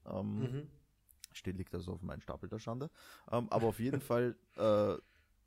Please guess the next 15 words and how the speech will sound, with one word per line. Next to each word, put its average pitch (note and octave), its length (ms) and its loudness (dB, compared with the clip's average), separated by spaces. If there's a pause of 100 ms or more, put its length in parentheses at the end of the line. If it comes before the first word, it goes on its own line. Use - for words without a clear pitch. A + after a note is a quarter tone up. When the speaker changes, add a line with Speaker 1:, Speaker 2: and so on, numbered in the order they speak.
(180)
Speaker 1:
sollte G#2+ 300 0
man G#2 140 4
sich G2+ 220 -2
anschauen A2+ 400 2
und G#2 180 -4
natürlich G2+ 460 -4
bei G#2+ 80 -6
Darksiders, G2 720 -2 (400)
äh, F#2 220 -2
mit G2 240 -4
der, F#2 120 4 (280)
mit G2+ 140 -6
den F#2 140 0
ersten D2 320 -6
anfangen. F2+ 540 -6